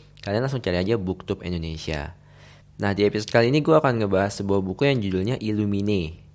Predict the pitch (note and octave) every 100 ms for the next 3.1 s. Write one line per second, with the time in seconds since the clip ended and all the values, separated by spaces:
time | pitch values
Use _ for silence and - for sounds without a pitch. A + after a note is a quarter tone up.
0 | - G2+ F#2+ F#2+ F#2+ F#2 G2 F#2+ - A2+
1 | A2+ A2+ A2 A#2 - - G#2 G#2 - G#2
2 | G2 F#2+ F#2+ - G#2 G2 F#2 E2+ - C3+
3 | G#3